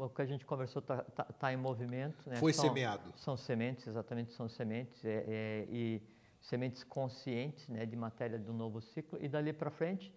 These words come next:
Speaker 1: né, eu, você, é, nós todos que somos, nós somos, é, beneficiados pelo que foi criado, tendo consciência,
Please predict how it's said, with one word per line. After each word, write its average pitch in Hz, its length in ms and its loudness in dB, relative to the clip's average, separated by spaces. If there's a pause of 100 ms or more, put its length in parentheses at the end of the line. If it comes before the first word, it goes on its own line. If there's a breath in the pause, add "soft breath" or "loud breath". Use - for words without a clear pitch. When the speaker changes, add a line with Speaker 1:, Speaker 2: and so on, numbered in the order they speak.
(380 soft breath)
Speaker 1:
né, 151 280 2 (360)
eu, 135 280 4
você, 117 800 -2
é, 110 220 -2
nós 113 240 -4
todos 120 220 -4
que - 60 -20
somos, 135 240 -2
nós 127 240 0
somos, 143 300 0
é, 147 240 0 (300 soft breath)
beneficiados 180 920 0
pelo 170 200 0
que - 140 -4
foi 165 220 -2
criado, 139 340 -2
tendo 165 260 -2
consciência, 143 1000 -6